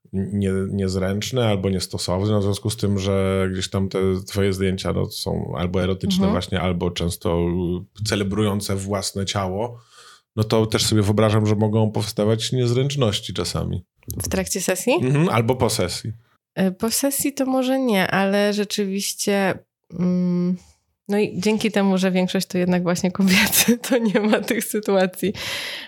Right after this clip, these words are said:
Speaker 2: Ale, e, i, no, muszę być czujna, szczególnie kiedy pisze mężczyzna. Przykro mi, moi drodzy, to mówić, ale, ale jest większe ryzyko wtedy, mm, gdzieś tam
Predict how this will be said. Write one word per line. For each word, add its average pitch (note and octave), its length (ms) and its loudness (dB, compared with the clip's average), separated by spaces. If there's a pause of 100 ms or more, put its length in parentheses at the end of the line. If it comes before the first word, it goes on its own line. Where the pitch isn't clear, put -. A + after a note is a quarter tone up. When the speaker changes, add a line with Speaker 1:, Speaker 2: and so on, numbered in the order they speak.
(180)
Speaker 2:
Ale, F#3 640 2 (100)
e, F#3+ 80 -2 (460)
i, - 320 -6
no, G3 400 0
muszę G#3 360 0
być G#3 280 -2
czujna, F#3 500 4
szczególnie F#3 840 2
kiedy E3 680 0
pisze E3+ 280 -2
mężczyzna. E3 640 2
Przykro D#3+ 360 -2
mi, D#3+ 180 0 (460)
moi E3+ 240 2
drodzy, E3 540 0 (200)
to F3 120 2
mówić, E3+ 480 0
ale, E3+ 400 2 (440)
ale E3 240 4
jest F3 180 4
większe D#3+ 340 0
ryzyko D#3+ 420 -2
wtedy, E3 360 -2
mm, F3 800 -4 (160)
gdzieś E3+ 280 -6
tam D#3 400 -2